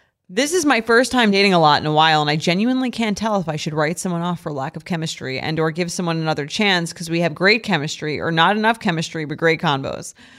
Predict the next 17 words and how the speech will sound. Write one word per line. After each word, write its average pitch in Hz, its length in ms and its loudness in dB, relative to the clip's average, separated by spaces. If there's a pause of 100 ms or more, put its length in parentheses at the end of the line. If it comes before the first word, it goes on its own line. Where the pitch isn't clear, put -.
I 208 80 -4
feel 240 160 4
like 233 80 6
my 196 120 2
instincts 208 440 -2
are 175 60 0
being 156 200 -2
pulled 170 240 2
in 156 60 0
opposite 156 340 0
directions. 180 500 2
Would 151 120 -4
love 156 200 4
more 151 140 -2
opinions 180 440 -2
on 170 160 2
this. 165 220 -4